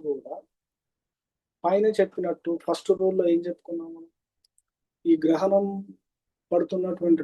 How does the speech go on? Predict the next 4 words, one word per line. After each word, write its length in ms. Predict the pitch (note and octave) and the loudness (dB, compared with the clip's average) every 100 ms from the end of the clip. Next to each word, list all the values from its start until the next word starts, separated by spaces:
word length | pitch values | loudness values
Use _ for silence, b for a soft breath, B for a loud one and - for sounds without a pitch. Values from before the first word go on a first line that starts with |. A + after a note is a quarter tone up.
| - | 8
కుంభరాశి 640 | D#3+ E3+ E3 D3+ D3 - - _ _ _ _ _ _ _ _ _ _ _ - | 10 10 8 6 6 -4 -10 _ _ _ _ _ _ _ _ _ _ _ 8
మీ 120 | F3+ G3 F#3+ | 10 10 8
మీ 100 | F#3+ F3 | 8 8
లగ్నాలకి 680 | E3 E3 G3 G3 E3+ - | 6 8 8 10 6 0